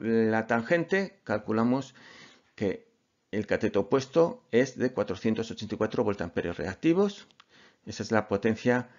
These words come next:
reactiva absorbida por el conjunto con compensación, el estado final.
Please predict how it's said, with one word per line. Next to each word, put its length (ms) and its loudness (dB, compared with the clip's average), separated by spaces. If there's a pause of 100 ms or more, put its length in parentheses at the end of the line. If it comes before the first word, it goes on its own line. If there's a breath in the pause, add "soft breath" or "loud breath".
(920 soft breath)
reactiva 580 0
absorbida 500 0
por 180 0
el 300 -2 (320)
conjunto 420 -2
con 120 -2
compensación, 580 -6 (320)
el 100 -4
estado 280 6
final. 400 -6